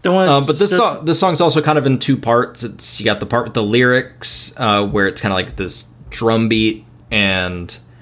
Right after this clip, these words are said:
Speaker 2: uh, the guitar and the bass are just kinda almost like setting up an atmosphere.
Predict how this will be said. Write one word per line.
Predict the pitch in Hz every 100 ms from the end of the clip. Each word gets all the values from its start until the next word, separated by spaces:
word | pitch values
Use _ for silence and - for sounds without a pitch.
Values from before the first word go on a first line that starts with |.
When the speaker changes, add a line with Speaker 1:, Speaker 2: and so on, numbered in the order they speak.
| - - - - -
Speaker 2:
uh, | 110 98
the | 101
guitar | 101 117 113 110
and | 101
the |
bass | 92 98 101 101
are | 104
just | 95 -
kinda | 104 90 82 -
almost | 135 202 202
like | -
setting | 220 -
up | 101
an | -
atmosphere. | 90 90 90 - 98 98 95